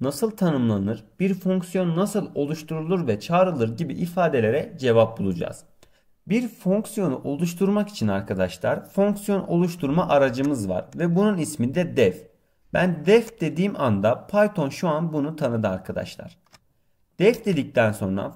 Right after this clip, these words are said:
fonksiyona vermek istediğim ismi seçiyorum. Ben bir selamlama fonksiyonu yazacağım.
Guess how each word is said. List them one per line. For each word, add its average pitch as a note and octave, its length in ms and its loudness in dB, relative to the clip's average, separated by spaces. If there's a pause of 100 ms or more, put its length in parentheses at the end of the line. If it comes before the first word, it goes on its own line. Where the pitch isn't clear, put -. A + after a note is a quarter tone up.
fonksiyona F#3+ 640 0
vermek F#3+ 440 0
istediğim B2 560 -2
ismi D3+ 340 -4
seçiyorum. F#2+ 640 -4 (720)
Ben G3+ 260 6
bir G#3+ 100 0
selamlama F#3 680 2
fonksiyonu E3+ 600 0
yazacağım. G2 560 0